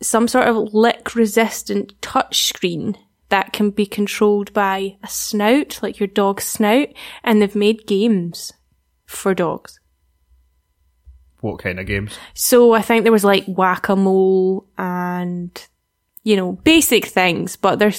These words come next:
Speaker 1: they're saying that maybe it's gonna help with, like, canine dementia, but also gaming for dogs when they're bored at home,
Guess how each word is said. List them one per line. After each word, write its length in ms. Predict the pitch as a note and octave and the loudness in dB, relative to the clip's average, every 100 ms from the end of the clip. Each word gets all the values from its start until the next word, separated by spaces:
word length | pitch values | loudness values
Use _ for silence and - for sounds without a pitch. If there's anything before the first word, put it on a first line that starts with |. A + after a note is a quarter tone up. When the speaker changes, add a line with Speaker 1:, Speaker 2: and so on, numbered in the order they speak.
| - - | -8 -2
Speaker 1:
they're 180 | G3+ G3+ | 0 2
saying 540 | - - G#3+ G#3+ G3+ | 0 4 6 6 4
that 100 | F3+ | 0
maybe 320 | E3+ F3+ F3+ F3 | -2 -2 0 -2
it's 100 | - | -2
gonna 160 | F3+ | -4
help 180 | F3+ E3+ | -2 -4
with, 140 | E3+ | -6
like, 200 | E3+ - | -6 -6
canine 440 | - F#3+ F3+ F3 F3 | -6 -6 -4 -4 -6
dementia, 880 | F3 F3+ G#3+ A3 A3 A#3 A3 G#3+ G#3+ - - - - _ | -6 0 2 0 -2 0 2 0 -4 -10 -20 -20 -20 _
but 120 | F#3 F3+ | -6 -2
also 680 | F#3 F3+ - F#3 F3+ F#3 _ _ _ _ _ _ _ _ - | -2 -2 -8 -6 -6 -8 _ _ _ _ _ _ _ _ -4
gaming 220 | F#3+ F#3+ | -2 -2
for 140 | - | -4
dogs 380 | G3 B3 D4 - | 0 0 -2 -4
when 100 | G#3 | -2
they're 100 | G3 | 0
bored 200 | G3+ G3 | 0 0
at 60 | G3+ | 0
home, 200 | B3 | -2